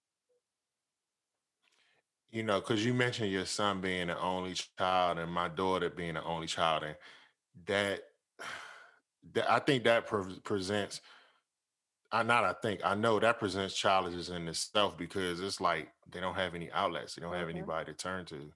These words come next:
Speaker 2: Mm-hmm, mm-hmm.
Speaker 1: But my daughter, luckily, she's in school. Um,
Speaker 2: Mm-hmm.
Speaker 1: she, she, she's able to go to school. And now, and we had the option to keep her home, but that social piece, I mean, she had went,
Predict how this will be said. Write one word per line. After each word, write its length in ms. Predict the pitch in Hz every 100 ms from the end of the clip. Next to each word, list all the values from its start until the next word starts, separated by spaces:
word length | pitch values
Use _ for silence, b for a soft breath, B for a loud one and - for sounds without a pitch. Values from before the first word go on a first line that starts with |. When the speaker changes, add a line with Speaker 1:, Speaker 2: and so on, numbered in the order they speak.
| -
Speaker 2:
Mm-hmm, 340 | 160 160 170 214 _ 175
mm-hmm. 240 | 165 165
Speaker 1:
But 360 | 143 135 - -
my 200 | 113 110
daughter, 400 | 95 123 127 113
luckily, 460 | 101 117 120 104 98
she's 340 | - 123 110
in 200 | - 104
school. 540 | 95 - 90 80 76 80
Um, 420 | 85 85 82 80
Speaker 2:
Mm-hmm. 60 | 85 - _ _ _ -
Speaker 1:
she, 340 | - 101 95
she, 280 | 82 78 71
she's 280 | - 98 90
able 240 | 90 85
to 60 | 82
go 200 | 85 85
to 80 | 80
school. 440 | - 98 95 87 B B B -
And 140 | 107
now, 180 | 120 135
and 300 | 110 120 101
we 160 | 123 127
had 300 | 127 127 117
the 120 | 113
option 340 | 101 104 95
to 60 | 87
keep 200 | - 104
her 100 | 85
home, 360 | 101 98 101 90
but 300 | 90 80 71 b b b b _ _ 92
that 220 | 120 120
social 420 | - 123 120 - 98
piece, 380 | 107 90 - -
I 80 |
mean, 240 | 98 95 90
she 340 | - 123 123
had 260 | 104 95 87
went, 280 | 101 98